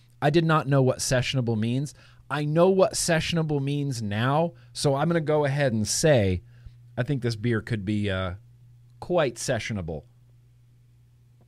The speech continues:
Yeah, hundred percent.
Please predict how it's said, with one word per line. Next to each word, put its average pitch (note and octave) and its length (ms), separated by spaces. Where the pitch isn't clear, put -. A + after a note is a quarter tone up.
Yeah, C3 280
hundred E3+ 280
percent. C#3 400